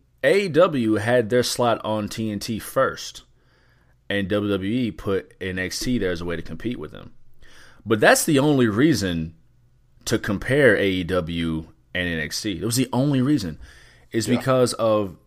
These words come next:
Speaker 1: the style of pro wrestling they put on, and because they were on at the same time. That's where the comparisons stop.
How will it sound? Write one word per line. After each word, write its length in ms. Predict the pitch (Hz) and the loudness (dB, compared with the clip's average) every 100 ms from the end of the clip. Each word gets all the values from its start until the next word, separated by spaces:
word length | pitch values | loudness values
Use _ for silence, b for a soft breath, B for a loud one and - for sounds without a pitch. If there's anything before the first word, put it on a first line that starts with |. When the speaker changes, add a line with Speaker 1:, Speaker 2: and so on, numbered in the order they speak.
| - | -6
Speaker 1:
the 120 | 98 | -4
style 380 | - 131 143 139 | 0 4 6 4
of 100 | 127 | 4
pro 160 | 131 120 | 4 4
wrestling 300 | 113 113 98 | 4 2 -2
they 100 | 92 | -4
put 260 | - 90 | -2 -2
on, 500 | 92 120 87 76 82 _ _ _ _ _ _ _ _ - | 0 0 -2 -4 -10 _ _ _ _ _ _ _ _ 0
and 160 | 110 | 2
because 320 | 107 - 110 101 | 2 2 2 4
they 100 | 101 | 2
were 120 | 90 | 2
on 160 | 95 92 | 2 0
at 60 | |
the 60 | 87 | -4
same 240 | - 80 | -8 -8
time. 380 | 78 95 73 - _ _ _ _ _ _ _ _ _ _ _ _ _ _ _ _ - | -8 -8 -8 -12 _ _ _ _ _ _ _ _ _ _ _ _ _ _ _ _ -4
That's 340 | 101 196 - | 2 2 2
where 200 | 113 117 | -2 0
the 60 | 120 | 0
comparisons 680 | 107 95 127 139 - 85 82 | -2 -6 -4 -4 -4 -6 -4
stop. 540 | - - - 127 - | -6 -4 -2 -2 -4